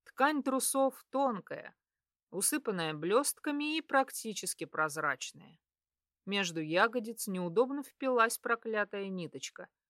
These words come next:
В итоге я решился избавиться от них,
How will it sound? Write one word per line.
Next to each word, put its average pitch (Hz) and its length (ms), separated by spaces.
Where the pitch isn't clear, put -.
В 190 140
итоге 262 380
я 220 260
решился 185 680
избавиться 170 760
от 139 160
них, 165 440